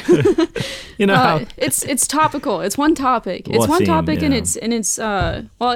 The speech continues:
Speaker 2: I mean, it is really helpful because, um, there's certain topics that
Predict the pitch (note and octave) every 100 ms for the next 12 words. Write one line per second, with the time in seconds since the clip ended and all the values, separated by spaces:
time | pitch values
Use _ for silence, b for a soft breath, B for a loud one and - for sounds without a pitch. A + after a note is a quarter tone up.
0 | A#3+ D#4 E4+ F4+ F4 E4 A#3+ G3+ B3 B3+
1 | A3 E3+ F3+ A3+ B3+ G#3 F3+ F#3+ - B
2 | B B B _ - G3+ G3 F3 - A3
3 | G#3+ C#4+ A#3 G#3 G#3+ G#3+ - F#3+ F3+